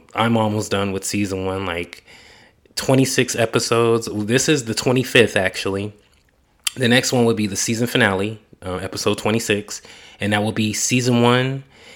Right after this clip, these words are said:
And then I'm gonna do a little hiatus, a little, you know, a little break, and then I'll be back in Ma-, in, you know, in March for season two, you know, the launch of season two.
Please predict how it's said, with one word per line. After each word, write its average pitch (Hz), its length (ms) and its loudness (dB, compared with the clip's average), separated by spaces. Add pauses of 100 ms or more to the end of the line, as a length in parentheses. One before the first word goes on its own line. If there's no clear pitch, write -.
(120)
And 104 180 -2
then 117 80 2
I'm 113 140 0
gonna 107 180 0
do 113 160 -2
a - 20 2
little 135 240 4
hiatus, 123 840 2
a - 40 -18
little, 107 300 0
you 110 140 -2
know, 110 140 0
a - 20 0
little 120 220 2
break, 131 520 2 (380)
and 107 180 -4
then 113 120 0
I'll 110 100 0
be 110 160 -2
back 107 300 0
in 101 100 0
Ma-, 104 240 0
in, 107 260 0 (160)
you 104 160 -4
know, 98 140 0
in 101 140 -4
March 101 300 0
for - 100 -8
season 92 320 -4
two, 87 240 -6
you 80 120 -8
know, 85 120 -8
the 87 60 -6
launch 90 260 -6
of - 40 -10
season 90 280 -6
two. 101 320 -2